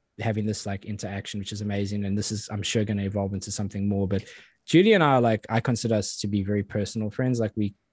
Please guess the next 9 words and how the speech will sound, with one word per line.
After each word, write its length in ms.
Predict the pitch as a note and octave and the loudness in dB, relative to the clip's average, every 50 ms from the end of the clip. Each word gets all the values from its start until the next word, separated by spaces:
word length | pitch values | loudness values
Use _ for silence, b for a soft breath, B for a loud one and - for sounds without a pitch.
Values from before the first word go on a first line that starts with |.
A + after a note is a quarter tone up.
| _ _ | _ _
call 400 | - - C#3+ B2+ A#2 A2+ G#2+ G#2+ | 2 4 4 6 6 4 2 0
just 320 | G#2+ - A2+ G2+ - - _ _ _ _ _ - | -2 -2 -2 -2 -2 -4 _ _ _ _ _ 0
quite 280 | - C3 A#2+ - - | 4 4 4 4 4
regularly 680 | G#2 G#2 G#2 G2+ A2+ G#2+ A2 A2 A2 A2 A2 A2 G#2+ G#2+ b b b b b | 4 4 4 4 4 2 4 4 4 4 4 2 0 -2 b b b b b
and 160 | G#2 G#2 G#2 | -4 -4 -2
chat, 300 | - B2 A#2 A#2 A2+ - | 0 2 2 2 0 0
and 100 | A2 G2+ | -2 -4
I, 140 | G2+ G#2 - _ | -4 -4 -6 _
and, 180 | - G#2+ G#2+ | -8 -8 -8